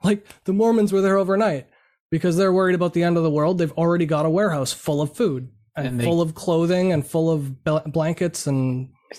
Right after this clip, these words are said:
Speaker 1: bedding
Speaker 2: As
Speaker 1: and
Speaker 2: much
Speaker 1: stuff.
Speaker 2: as, as weird as they are, the religion does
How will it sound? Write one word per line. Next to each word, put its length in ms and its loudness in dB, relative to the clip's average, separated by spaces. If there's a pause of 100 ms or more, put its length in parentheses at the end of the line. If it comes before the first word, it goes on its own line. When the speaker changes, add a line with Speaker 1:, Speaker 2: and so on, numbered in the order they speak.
(120)
Speaker 1:
bedding 200 0
Speaker 2:
As 60 -2
Speaker 1:
and 60 0
Speaker 2:
much 120 0
Speaker 1:
stuff. 120 -2
Speaker 2:
as, 160 -2
as 140 0
weird 180 0
as 140 -2
they 140 0
are, 360 0 (100)
the 120 -2
religion 460 0
does 560 -2